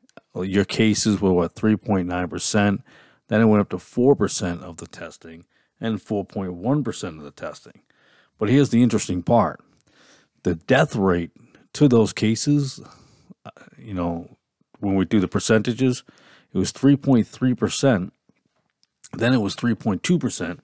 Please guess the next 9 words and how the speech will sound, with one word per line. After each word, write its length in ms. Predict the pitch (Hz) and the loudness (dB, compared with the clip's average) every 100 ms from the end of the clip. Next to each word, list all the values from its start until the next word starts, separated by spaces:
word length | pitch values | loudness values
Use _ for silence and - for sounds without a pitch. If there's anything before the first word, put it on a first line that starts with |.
| _ _ - _ _ _ | _ _ -20 _ _ _
And 180 | - 98 | -10 -4
as 220 | 104 104 | -2 -2
of 80 | 98 | -4
today, 380 | - 92 127 117 | -6 -2 0 2
it's 180 | 98 - | -2 -8
three 340 | - - 120 | -10 -2 -2
point 300 | - 104 95 | 0 -4 -4
one 320 | 90 117 147 | 0 4 4
percent. 560 | 110 - - 80 78 | 2 -6 -10 -10 -14